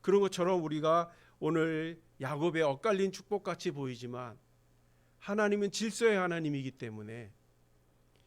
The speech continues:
그 질서대로 우리에게 이루어주시는 줄로 믿습니다. 그래서 우리도 하나님의 은혜 안에서 자녀들에게 마음껏 축복하고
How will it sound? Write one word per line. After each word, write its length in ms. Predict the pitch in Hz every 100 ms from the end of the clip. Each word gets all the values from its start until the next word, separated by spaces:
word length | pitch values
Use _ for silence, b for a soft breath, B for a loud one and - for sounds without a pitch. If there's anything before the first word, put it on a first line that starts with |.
| b
그 200 | - 233
질서대로 680 | 220 - 208 254 220 202 175
우리에게 280 | 143 123 117
이루어주시는 640 | 117 151 175 147 131 131
줄로 220 | 120 120 120
믿습니다. 680 | 110 - 120 120 120 123 _ _ _
그래서 320 | 131 - 135 b b b
우리도 580 | 139 139 139 147 139 - b b b b
하나님의 520 | - 180 175 170 160 151
은혜 220 | 147 156
안에서 320 | 147 139 143
자녀들에게 580 | 135 127 139 135 131 139
마음껏 480 | 117 120 139 156 -
축복하고 880 | - - 156 - 131 127 143 262